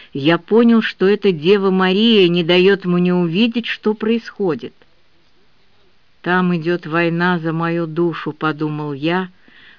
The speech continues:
слыша над собой металлическое звяканье, напоминающее звон клинков. Весь этот шум длился примерно с минуту, после чего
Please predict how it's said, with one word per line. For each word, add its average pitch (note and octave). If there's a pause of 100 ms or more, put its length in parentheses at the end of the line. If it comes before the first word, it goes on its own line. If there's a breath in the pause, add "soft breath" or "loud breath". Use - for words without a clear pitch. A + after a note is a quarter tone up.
слыша F3
над E3+
собой E3
металлическое D#3
звяканье, D#3+ (400 soft breath)
напоминающее E3+
звон D3+
клинков. D#3 (1080 soft breath)
Весь G#3
этот A3
шум A#3
длился A3
примерно G#3 (140)
с -
минуту, G3 (1080 soft breath)
после D#3
чего E3